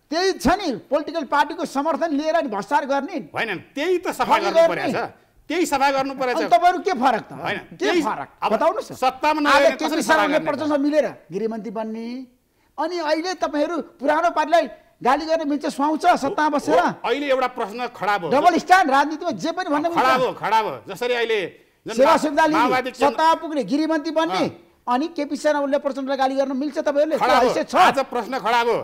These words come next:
Speaker 2: कि माओवादी केन्द्रको तर्फबाट अहिले जो यहाँ प्रेजेन्ट हुनुभएको छ, उहाँले चाहिँ आफ्नै सहयात्रीलाई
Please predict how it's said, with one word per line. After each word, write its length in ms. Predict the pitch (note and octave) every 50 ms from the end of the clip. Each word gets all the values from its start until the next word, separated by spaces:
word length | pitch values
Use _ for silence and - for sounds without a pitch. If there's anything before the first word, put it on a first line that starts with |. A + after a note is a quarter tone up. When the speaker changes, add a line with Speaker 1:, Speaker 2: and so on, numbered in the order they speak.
| - - _ _ _ _ _ _
Speaker 2:
कि 280 | A#3 C4 C4 A#3+ F#3+ C#3
माओवादी 440 | D3 F3+ G3+ A3 A#3 A#3+ A#3+ A#3 A#3+
केन्द्रको 420 | A#3 A#3 A3+ A3+ A3 A3 G#3+ G#3+ A3+
तर्फबाट 520 | A3 G#3+ F#3+ F#3 G#3 G#3 G3+ G3 G3 G#3
अहिले 200 | G3 F#3+ F#3 F3+
जो 380 | F3 F#3+ F#3 E3+ C3+ - - _ _ _ _
यहाँ 520 | C#3+ F#3+ G3 F#3+ D#3+ B2 - _ _ _ _
प्रेजेन्ट 280 | - F3 F3+ A3 A#3 A3
हुनुभएको 420 | F#3+ F#3+ E3+ D#3+ D3+ D3 C3 F3+
छ, 40 | B3 D#4 - _ _ _ _ _ _ _ _ A#2+
उहाँले 320 | C#3+ G3 A3 A#3 A#3+ A#3
चाहिँ 240 | A3+ A#3+ B3 C#4 D4+ - - - _ _
आफ्नै 600 | - A3 B3+ B3+ - B3 D4+ D#4+ D#4 A#3+ D#3 A#2 - _ _ _ _ _ _ _ _ _ _
सहयात्रीलाई 960 | - - A3+ G#3 A3 B3+ C4 C4 B3 A#3+ B3 A#3 A3+ G#3+ G3 G3 A3+ E4